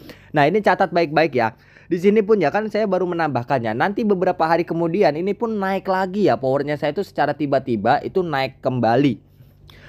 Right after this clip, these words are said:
Nah, ini tuh akan terjadi ya, di, bisa dilihat dari si leaderboardnya yang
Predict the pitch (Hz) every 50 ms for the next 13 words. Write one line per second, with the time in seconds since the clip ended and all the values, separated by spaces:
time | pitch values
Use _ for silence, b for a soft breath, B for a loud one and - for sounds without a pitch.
0 | B B B B - 135 120 135 175 214 233 214 - 247 240 226 175 180 190 -
1 | _ _ - - 196 196 185 - 190 180 165 170 175 180 175 165 131 117 117 127
2 | 135 131 131 135 143 143 143 139 131 - 151 147 143 143 135 131 143 156 147 147
3 | 135 131 139 131 - 139 131 131 135 131 117 131 123 117 113 127 127 127 - 139
4 | 131 131 131